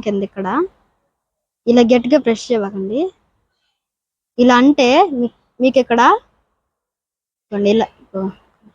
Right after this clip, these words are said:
ఇలా ఇక్కడ అంటే ఇక్కడ హోల్స్ తగులుతాయి. ఆ హోల్స్ ఎంతైతే కవరింగ్గా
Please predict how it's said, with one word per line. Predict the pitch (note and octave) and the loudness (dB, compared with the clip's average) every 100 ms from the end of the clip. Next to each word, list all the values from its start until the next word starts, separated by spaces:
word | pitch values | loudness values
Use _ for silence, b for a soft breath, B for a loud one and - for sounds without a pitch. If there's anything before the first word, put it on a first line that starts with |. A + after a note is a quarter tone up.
| _ _ _ _ _ - | _ _ _ _ _ 0
ఇలా | A#3+ A#3 | 2 2
ఇక్కడ | B3 A#3+ | 2 2
అంటే | C#4 C#4+ C4+ G4+ - _ _ A#3 | 4 4 2 2 -2 _ _ -6
ఇక్కడ | C#4 F4 F4+ | 0 2 4
హోల్స్ | D#4 D4+ - | 2 2 -4
తగులుతాయి. | A3 G3+ A#3+ - _ _ _ _ | -6 -6 -10 -16 _ _ _ _
ఆ | A3+ C4+ C4 | 2 2 4
హోల్స్ | D4 F4 F4 - E4 G4 B4+ _ _ _ _ _ C4 | 4 4 2 -2 -4 -4 -4 _ _ _ _ _ 0
ఎంతైతే | D4 E4 F4 F4 F#4+ G#4+ - | 4 6 6 4 2 0 0
కవరింగ్గా | E4 E4+ G#4 F#4+ | 2 4 4 4